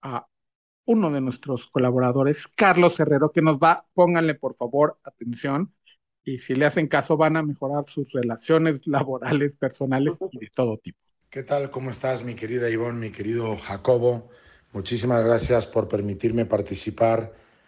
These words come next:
Speaker 2: en este gran programa de Líderes Mexicanos con ustedes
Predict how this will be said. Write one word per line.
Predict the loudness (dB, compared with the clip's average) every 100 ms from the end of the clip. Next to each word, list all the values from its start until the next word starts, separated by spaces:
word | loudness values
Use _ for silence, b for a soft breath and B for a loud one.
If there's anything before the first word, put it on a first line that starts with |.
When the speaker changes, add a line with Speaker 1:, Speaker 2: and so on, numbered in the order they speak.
| b _
Speaker 2:
en | -6 -4
este | 0 2
gran | 2 2 2
programa | 0 2 2 0 -2
de | -2
Líderes | -2 0 0 0 -4
Mexicanos | -8 -6 0 0 -2
con | -6 -8 -8 -12 -14
ustedes | -8 0 2 2 2 -2